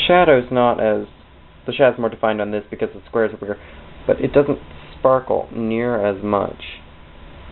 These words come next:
If you look, it glints. It doesn't sparkle. It isn't clear.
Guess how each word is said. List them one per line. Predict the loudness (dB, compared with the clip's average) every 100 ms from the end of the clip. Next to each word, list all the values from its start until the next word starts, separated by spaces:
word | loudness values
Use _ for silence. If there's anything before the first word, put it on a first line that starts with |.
| -18 -18 -18 -16 -14
If | -6 2
you | 6
look, | 6 2
it | -4 -6 -10 -12
glints. | -4 0 0 -2 -8 -20 -20 -20 -20 -20 -20 -20 -20 -20 -20 -20 -20 -20 -20 -6
It | -6 0
doesn't | 2 2 2 -8 -12 -6
sparkle. | 0 0 0 -2 -2 -2
It | -2
isn't | -4 -6
clear. | -4 2 4 4 2